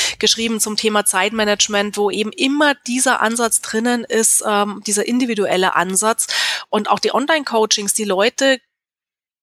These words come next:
steigen total gern ein und, und kommt dann auch immer wieder als, als Feedback.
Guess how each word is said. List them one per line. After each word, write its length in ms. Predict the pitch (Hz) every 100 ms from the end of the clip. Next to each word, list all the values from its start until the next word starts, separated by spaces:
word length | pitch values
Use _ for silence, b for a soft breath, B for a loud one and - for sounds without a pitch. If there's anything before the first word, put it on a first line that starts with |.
| _ -
steigen 540 | - - - - 311
total 460 | 285 - - 240 285
gern 260 | 269 254
ein 400 | - 202 247 294
und, 240 | 285 254 254
und 160 | 247
kommt 280 | - 269 294
dann 120 | 269
auch 120 | 254 -
immer 340 | 294 294 294
wieder 400 | 240 254 269 262
als, 240 | - 233 -
als 220 | 233 -
Feedback. 640 | - 254 - 247 240 -